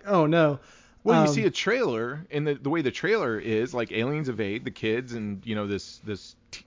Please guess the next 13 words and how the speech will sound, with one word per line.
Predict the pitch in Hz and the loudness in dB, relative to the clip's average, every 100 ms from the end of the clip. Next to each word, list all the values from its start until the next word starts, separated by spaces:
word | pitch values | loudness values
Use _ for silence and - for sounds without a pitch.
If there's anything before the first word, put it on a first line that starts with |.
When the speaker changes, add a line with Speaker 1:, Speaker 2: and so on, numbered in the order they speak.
| 131 | -10
Speaker 2:
<laughs> | 190 - | -8 -6
what | 127 - | -6 -4
she | 117 | -6
looks | 127 - | -6 -6
like | 117 | -8
a | 107 | -8
school | - 135 107 | -4 -2 -2
teacher, | 104 95 | -6 -4
right, | 107 110 | -2 -2
from | - 104 | -4 -6
the | |
trailer. | - 110 117 165 185 | -2 0 0 -2 -2
Speaker 1:
Yeah. | 247 170 | 6 6